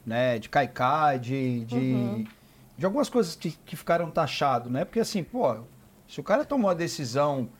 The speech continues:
Speaker 1: que todo ser humano da Terra tomaria, ele é criticado,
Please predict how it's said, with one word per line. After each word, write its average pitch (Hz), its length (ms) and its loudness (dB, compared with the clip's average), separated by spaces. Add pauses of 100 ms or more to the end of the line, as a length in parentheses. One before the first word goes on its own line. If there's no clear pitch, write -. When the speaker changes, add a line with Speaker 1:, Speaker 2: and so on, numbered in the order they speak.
(240)
Speaker 1:
que 160 100 -6
todo 220 400 2
ser 185 240 -2
humano 147 340 0
da 135 120 4
Terra 139 300 0
tomaria, 139 720 0 (240)
ele 156 180 0
é - 20 2
criticado, 139 680 0